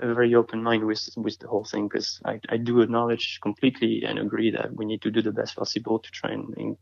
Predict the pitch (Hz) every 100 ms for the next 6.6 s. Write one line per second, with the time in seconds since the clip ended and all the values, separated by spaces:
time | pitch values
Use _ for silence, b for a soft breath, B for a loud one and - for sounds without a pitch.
0 | - 107 - 117 - - - - - -
1 | - - - - - 110 - 117 113 117
2 | 117 120 113 113 - B B B B B
3 | _ - 131 120 131 117 117 113 - 113
4 | 117 117 120 123 120 120 - 123 - 117
5 | 117 117 139 135 123 127 120 117 - 117
6 | 113 - 113 - -